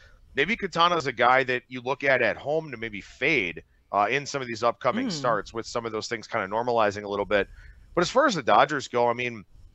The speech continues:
Speaker 1: this offense is, is just remarkably talented. I mean, filling out this lineup card has to be a joy <laughs> every single day
Speaker 2: <laughs>
Speaker 1: for, for Dave Roberts or whoever ends up doing it. Uh, there's just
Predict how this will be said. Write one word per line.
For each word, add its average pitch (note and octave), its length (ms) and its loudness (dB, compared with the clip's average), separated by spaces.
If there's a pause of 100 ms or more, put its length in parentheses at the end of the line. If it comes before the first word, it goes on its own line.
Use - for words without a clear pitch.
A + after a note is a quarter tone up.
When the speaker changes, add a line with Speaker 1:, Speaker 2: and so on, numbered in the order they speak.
(180)
Speaker 1:
this F#3+ 160 -2
offense D3+ 500 4
is, A#2 260 -10
is A#2+ 140 -8
just C3 220 -12 (160)
remarkably B2 640 2
talented. F#2 540 -6 (120)
I G2+ 40 -14
mean, A#2 140 -6
filling F3+ 320 0
out E3+ 160 4
this A#2+ 180 -8
lineup B2+ 320 2
card G#2+ 400 0 (260)
has D3 220 0
to - 80 -18
be A#2+ 100 -6
a G2 40 -6
joy G2+ 520 -2
<laughs> - 80 -20
every C#3+ 320 -4
single D#3 400 -2
day A#2 340 2
Speaker 2:
<laughs> A3+ 320 -8
Speaker 1:
for, C3+ 120 -8
for D3 120 -6
Dave C3+ 240 2
Roberts B2+ 400 4
or A#2+ 80 -6
whoever A#2+ 380 0
ends A#2 180 -2
up G#2 160 -4
doing C3 300 -4
it. A2+ 160 0 (480)
Uh, G#2+ 100 2
there's C3 220 -2
just E3 260 -6